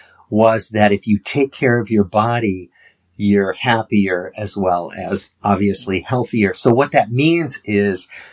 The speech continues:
getting that health care that you need to get, going for those checkups, getting regular exercise, not becoming obese, not abusing alcohol or drugs. All of those things really matter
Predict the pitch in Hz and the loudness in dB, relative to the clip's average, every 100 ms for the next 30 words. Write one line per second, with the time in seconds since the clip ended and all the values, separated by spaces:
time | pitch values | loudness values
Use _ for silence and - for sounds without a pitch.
0 | - - _ - 92 123 127 156 165 127 | -20 -20 _ -12 -2 2 4 4 2 4
1 | 110 107 - 113 104 - - 95 90 98 | 2 2 0 0 0 -4 0 2 0 -2
2 | 101 107 104 98 92 95 101 87 - - | -4 2 2 2 0 -4 -4 -4 -8 -10
3 | 104 120 147 131 139 117 110 - - 101 | 0 2 2 2 -2 0 -2 -4 -2 -2
4 | - 110 - - - - - 139 151 147 | -2 -4 -6 -12 -18 -20 -4 2 2 4
5 | 135 120 113 110 104 107 - 117 101 - | 2 4 2 0 -2 -4 -2 -4 -2 -2
6 | 90 82 87 - 120 117 123 135 147 - | -2 -4 -8 -8 -2 2 2 2 -4 -2
7 | 120 117 107 101 104 95 - - - _ | -2 -2 -2 -2 -2 -4 -8 -12 -20 _
8 | 101 104 110 123 135 104 120 113 107 101 | -4 0 2 2 2 0 0 2 0 -2
9 | 98 98 104 101 95 92 95 101 101 98 | -2 -4 -4 -2 -6 -6 -4 -4 0 -2
10 | 90 - _ - 131 123 165 147 123 120 | -2 -10 _ 2 2 2 0 -2 -4 -4
11 | - 113 104 123 117 123 156 160 151 113 | -4 -4 -4 -6 -4 2 2 2 0 0
12 | 110 123 139 101 90 | -2 0 0 0 -6